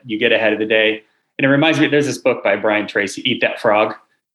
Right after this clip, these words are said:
And one of the premises to do the hardest thing first in your day.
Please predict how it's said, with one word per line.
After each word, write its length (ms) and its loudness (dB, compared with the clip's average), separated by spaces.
And 300 -2
one 200 0
of 60 2
the 120 0
premises 800 0
to 100 0
do 200 0
the 100 2
hardest 380 2
thing 180 0
first 320 -4
in 80 -2
your 120 0
day. 280 0